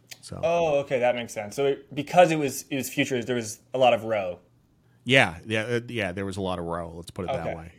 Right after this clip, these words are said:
Speaker 1: Yeah.
Speaker 2: Nice, nice. By the way, I, I don't just know that off the top of my head. I know that from the book. <laughs>
Speaker 1: <laughs>
Speaker 2: Um, so, Jared, what are you constructive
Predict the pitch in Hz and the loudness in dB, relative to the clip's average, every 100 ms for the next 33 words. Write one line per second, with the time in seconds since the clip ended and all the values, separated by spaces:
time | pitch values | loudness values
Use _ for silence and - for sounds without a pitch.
0 | - 82 82 123 - - - - - _ | -16 -16 -8 -8 -8 -10 -14 -16 -20 _
1 | _ - 151 156 143 127 143 139 - 127 | _ 8 10 12 10 10 8 4 0 4
2 | 160 160 147 139 139 123 117 123 113 113 | 6 4 4 8 8 8 6 2 2 -2
3 | 101 120 120 - 160 113 131 107 - - | 0 0 -2 0 -2 0 -2 -6 -10 -16
4 | - 226 165 - - - - 120 120 139 | -4 0 0 -2 -6 -18 -6 -2 0 2
5 | 143 123 127 - 113 _ - 175 156 151 | 0 0 -2 -4 -10 _ 8 12 12 12
6 | 143 131 - - - - 190 196 - 139 | 12 4 -8 -20 -12 2 2 2 -6 2
7 | 160 180 165 147 - 139 143 139 143 143 | 10 10 10 4 -8 -16 -12 -10 2 6
8 | 233 226 196 165 - 147 147 | 6 6 0 -2 0 0 0